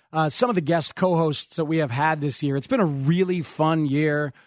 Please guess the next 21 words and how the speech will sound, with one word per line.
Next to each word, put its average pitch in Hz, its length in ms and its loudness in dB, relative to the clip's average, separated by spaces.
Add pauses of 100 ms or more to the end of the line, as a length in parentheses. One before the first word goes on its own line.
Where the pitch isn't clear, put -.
(200)
with 151 180 -4
a 139 60 -4
wide 156 840 0
array 156 460 0
of 131 180 -6
baseball 151 540 -2
humans 147 500 -2
as 127 140 -4
guest 143 340 -2
co-hosts 139 560 0
here 143 180 -2
from 135 200 -8
all 185 340 4
across 143 400 -2
the 143 80 -8
board, 135 340 0
different 151 320 -2
facets 143 600 -2
of 120 100 -2
the 120 80 -8
game. 127 460 0